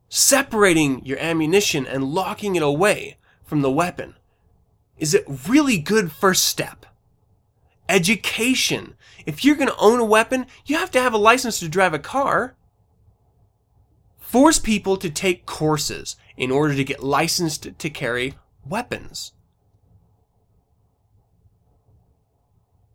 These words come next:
I, I mean, we do that for, for concealed carrying, but we should do that for all weapon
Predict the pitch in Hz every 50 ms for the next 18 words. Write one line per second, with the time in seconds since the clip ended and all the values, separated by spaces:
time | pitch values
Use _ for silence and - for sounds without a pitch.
0 | _ _ _ - - - 80 110 104 - - - 170 185 180 175 165 170 175 151
1 | 185 247 254 240 202 - - 180 165 143 139 - - 151 151 156 151 147 - 196
2 | 185 160 143 - - 220 285 320 254 147 127 123 127 127 - - 101 147 151 196
3 | 208 - 202 190 196 208 202 190 - 202 - - _ _ - 185 208 240 262 254
4 | 226 170 127 120 - _ _ _ _ _ _ _ _ _ _ _ _ _ _ _
5 | 131 127 127 113 - - 110 113 - -